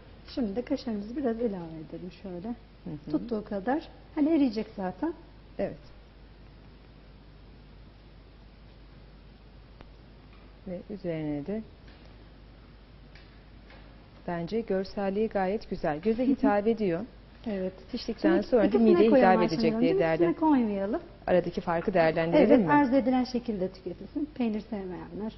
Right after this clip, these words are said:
Speaker 2: Evet.
Speaker 1: bu şekilde tüketsin.
Speaker 2: Hı hı.
Speaker 1: Evet, böyle hazır.
Speaker 2: Evet.
Speaker 1: Şimdi fırınımıza
Speaker 2: Hazır.
Speaker 1: atıyoruz.
Speaker 2: Fırınımıza alıyoruz. Peki. Ee, kaç derecede pişireceğiz?
Speaker 1: Ee, yüz seksen derecede pişirelim çünkü milföylerimiz güzelce pişsin.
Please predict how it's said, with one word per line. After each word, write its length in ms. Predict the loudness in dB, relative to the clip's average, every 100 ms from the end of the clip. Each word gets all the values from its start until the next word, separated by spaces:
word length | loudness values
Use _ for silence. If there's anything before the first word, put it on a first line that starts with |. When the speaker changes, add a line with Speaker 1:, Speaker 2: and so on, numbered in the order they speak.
| -16 -20 -12 -6
Speaker 2:
Evet. 160 | -6
Speaker 1:
bu 40 | -6
şekilde 400 | -12 -12 -12 -14
tüketsin. 540 | -12 -12 -12 -10 -10 -10 -16 -4
Speaker 2:
Hı 60 |
hı. 40 | -2
Speaker 1:
Evet, 280 | -2 -2 -6 -8 -2
böyle 220 | 0 0
hazır. 440 | -2 -4 -8 -16 -18 -20 -16
Speaker 2:
Evet. 120 | -12 0
Speaker 1:
Şimdi 200 | 2 4
fırınımıza 320 | 4 4 4 0 -2
Speaker 2:
Hazır. 0 | -4
Speaker 1:
atıyoruz. 160 | -2 2
Speaker 2:
Fırınımıza 600 | 2 2 -2 -4 -4 -4 -10 -20 -20 -8 -4
alıyoruz. 440 | -4 -4 -8 -14 -8
Peki. 320 | -8 -6 -8 -8 -10 -18 -20 -20 -20 -20 -8
Ee, 220 | -6 -4 -4
kaç 260 | -6 0
derecede 300 | 0 2 -2
pişireceğiz? 540 | -6 -10 -10 -6 -4 -4
Speaker 1:
Ee, 120 | 0 2
yüz 140 | 4
seksen 420 | 2 2 4 6
derecede 460 | 6 4 4 2 0
pişirelim 520 | -2 -4 -2 0 -2 -2
çünkü 220 | -4 -2
milföylerimiz 640 | -4 -2 -2 0 0 -4 -6
güzelce 300 | -10 -6 -4 -6 -8
pişsin. 400 | -12 -10 -6 -6